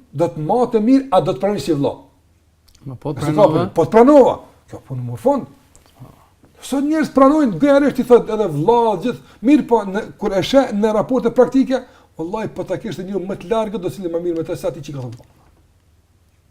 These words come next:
Speaker 1: Ne sot në xhamat ne kemi këtë problem. Kur vllazëria?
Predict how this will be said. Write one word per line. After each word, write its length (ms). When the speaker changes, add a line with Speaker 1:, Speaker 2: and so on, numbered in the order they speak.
Speaker 1:
Ne 200
sot 200
në 200
xhamat 340
ne 100
kemi 160
këtë 140
problem. 260
Kur 220
vllazëria? 380